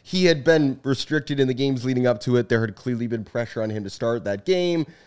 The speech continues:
putting on the big show. So you get fifty-five out of Goody. Played all right. Fair enough. Um, then the Fire almost go behind twice. First, it's Facundo Farias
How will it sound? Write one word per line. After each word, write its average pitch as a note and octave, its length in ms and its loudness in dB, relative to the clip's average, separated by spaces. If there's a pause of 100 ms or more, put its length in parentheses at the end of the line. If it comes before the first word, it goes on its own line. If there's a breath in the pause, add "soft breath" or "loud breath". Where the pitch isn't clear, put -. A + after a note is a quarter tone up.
(120)
putting D3 240 0
on B2+ 100 0
the A#2 60 -4
big A2+ 200 -4
show. D3+ 460 4
So D3+ 140 0
you D#3+ 60 2
get E3+ 180 4
fifty-five B2 540 2
out A2+ 100 6
of G2 100 -2
Goody. A2+ 400 4 (340 soft breath)
Played C#3 200 6
all A#2+ 140 8
right. A#2 320 6 (460)
Fair A#2+ 260 0
enough. E3 420 6 (440 soft breath)
Um, C#3 520 6 (280)
then G3+ 240 6
the D4+ 80 2
Fire A#3 280 4
almost F3+ 240 0
go D#3+ 100 4
behind C3 340 -2
twice. - 560 2
First, D3 440 0
it's C3+ 320 2
Facundo C#3+ 320 0
Farias D#3 580 4